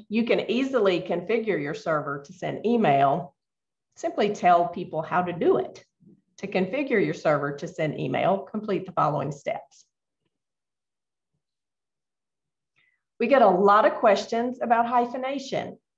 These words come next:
particularly for a feature called the to-do list.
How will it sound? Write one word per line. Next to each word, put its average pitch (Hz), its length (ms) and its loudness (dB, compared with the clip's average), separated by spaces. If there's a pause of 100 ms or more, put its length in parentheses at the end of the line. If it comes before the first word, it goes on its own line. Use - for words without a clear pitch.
(160)
particularly 262 1080 2
for 214 140 4
a 196 60 4
feature 208 640 -2 (140)
called 180 260 4
the 180 60 -2
to-do 160 400 -6
list. - 560 -6